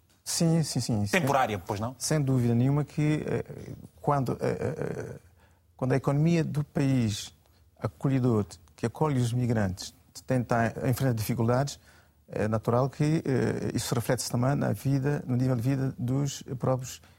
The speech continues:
Speaker 1: migrantes. Eh, e, consequentemente, terão, enfim, eh, uma menor margem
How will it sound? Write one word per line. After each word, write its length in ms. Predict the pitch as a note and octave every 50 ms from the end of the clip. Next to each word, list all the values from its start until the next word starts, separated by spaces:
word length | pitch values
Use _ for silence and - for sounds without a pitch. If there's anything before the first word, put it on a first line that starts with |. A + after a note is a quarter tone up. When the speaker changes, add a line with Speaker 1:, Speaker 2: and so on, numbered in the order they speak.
| _ _ _ _
Speaker 1:
migrantes. 680 | - A#2+ B2+ C3 A#2+ B2 A2+ G2 F#2 F2+ - - - - - _ _ _ _ _ _ _ _ _ - _ _ _ -
Eh, 220 | B2+ - B1+ B2 -
e, 40 | A#2
consequentemente, 680 | - C3 A#2+ - - C3+ A#2 - D#3+ E3+ F3 - - -
terão, 380 | - D#3+ C#3+ C#3 C#3+ C#3+ D3 -
enfim, 360 | - B2+ - - D#3 E3 - -
eh, 80 | A#2+ - - - - - - - - - - - - - - - - - - - - - - - -
uma 180 | - C3+ C3+
menor 380 | C3+ B2 B2+ C#3 C#3+ C#3 C#3 C3
margem 600 | B2+ B2+ C3+ C#3 C#3+ C#3 C3 B2+ C#3+ D3+ D#3 D#3+